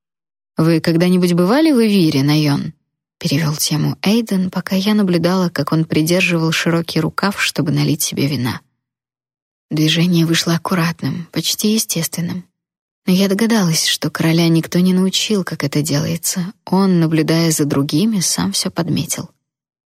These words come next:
Эйден наполнил пиалу самостоятельно, движением руки остановив слугу, собравшегося подойти и помочь. Тот отступил, и стало ясно, что король желает говорить со мной наедине.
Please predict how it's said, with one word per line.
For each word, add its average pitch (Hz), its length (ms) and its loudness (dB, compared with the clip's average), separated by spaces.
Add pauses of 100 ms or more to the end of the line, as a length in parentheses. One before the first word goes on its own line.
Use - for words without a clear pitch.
(220)
Эйден 156 440 2
наполнил 156 560 2
пиалу 151 400 0
самостоятельно, 165 1120 -2 (120)
движением 208 520 2
руки 190 320 0
остановив 175 640 0
слугу, 165 460 -2
собравшегося - 800 -2
подойти 160 440 -4
и - 40 -4
помочь. - 540 -6 (720)
Тот 156 220 0
отступил, 220 720 -2 (100)
и 175 140 -2
стало 180 300 0
ясно, 196 400 0
что - 200 -2
король 165 320 0
желает 160 400 0
говорить 156 400 -2
со - 120 -4
мной 165 200 0
наедине. 170 680 -2